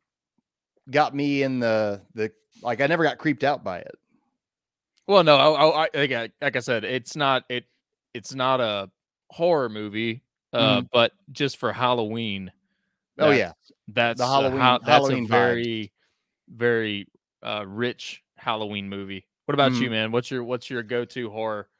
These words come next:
Speaker 1: If, if I had to pick one and only one, uh, at least to start it off, it would definitely be something along the lines of either Poltergeist or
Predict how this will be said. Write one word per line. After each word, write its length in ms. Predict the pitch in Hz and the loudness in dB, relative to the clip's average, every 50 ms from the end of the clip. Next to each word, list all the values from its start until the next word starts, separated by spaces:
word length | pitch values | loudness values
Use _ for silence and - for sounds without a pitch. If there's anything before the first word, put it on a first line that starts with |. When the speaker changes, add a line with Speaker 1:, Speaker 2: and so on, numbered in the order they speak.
| _ _ _ - | _ _ _ 2
Speaker 1:
If, 240 | 156 151 143 - - - | 2 2 2 2 -8 -6
if 180 | 147 139 113 147 | -6 -4 0 2
I 120 | 147 156 | 2 2
had 200 | 156 160 156 139 | 4 2 0 0
to 80 | 131 110 | -2 -4
pick 320 | - 147 143 131 _ - _ _ - - | -4 -4 -4 -4 _ -12 _ _ -20 -20
one 560 | - 110 104 120 131 139 143 143 147 147 147 - | -20 -16 -10 -4 -2 0 0 0 -2 -4 -6 -10
and 240 | - 120 120 120 - | -10 -10 -10 -8 -6
only 380 | - 135 143 151 151 147 147 | -4 -4 -2 0 0 0 -2
one, 640 | 147 143 147 147 143 143 143 139 139 139 135 131 131 _ _ _ _ - | -2 -2 -2 -2 -2 -2 -2 -4 -6 -8 -10 -12 -16 _ _ _ _ -10
uh, 380 | 113 113 113 113 110 110 110 - | -6 -4 -4 -2 -2 -2 -4 -4
at 100 | 101 113 | -6 -4
least 280 | 127 139 143 120 - - | -4 -4 -4 -4 -6 -8
to 100 | 107 95 | -8 -8
start 340 | - - 113 117 117 113 | -6 -6 -4 -4 -2 -4
it 80 | 117 113 | -4 -4
off, 320 | 117 120 120 123 - - - - | -2 -2 -2 -4 -6 -8 -14 -12
it 100 | 113 110 | -12 -10
would 320 | 101 117 107 95 101 _ - | -10 -10 -12 -12 -18 _ -2
definitely 540 | 127 123 - - - 95 117 117 110 110 107 | 0 0 0 0 -4 -8 -6 -4 -4 -4 -6
be 520 | 95 95 120 110 110 110 107 104 101 95 - _ _ | -6 -6 -6 -4 -4 -4 -4 -6 -8 -10 -14 _ _
something 440 | - - - 120 117 107 - 113 107 | -14 -6 -4 -4 -4 -4 -6 -6 -6
along 320 | 104 104 104 104 104 98 | -6 -6 -6 -6 -8 -8
the 80 | 98 98 | -8 -6
lines 400 | 101 101 101 101 101 98 90 104 | -6 -6 -6 -6 -6 -8 -8 -8
of 160 | 98 92 - - | -10 -10 -10 -12
either 280 | - 123 110 101 104 92 | -8 -8 -4 -4 -4 -6
Poltergeist 1080 | - - 151 180 185 - 185 170 160 165 160 160 156 151 151 - - - - - _ _ _ _ _ _ _ _ _ _ _ _ _ _ _ _ _ _ _ _ _ - | -4 -4 -4 -4 -2 -2 -2 0 2 4 4 6 4 2 0 -2 -6 -6 -10 -14 _ _ _ _ _ _ _ _ _ _ _ _ _ _ _ _ _ _ _ _ _ -2
or 640 | - 151 156 151 147 147 143 143 139 135 123 - | 2 4 6 8 8 8 8 6 4 2 0 -4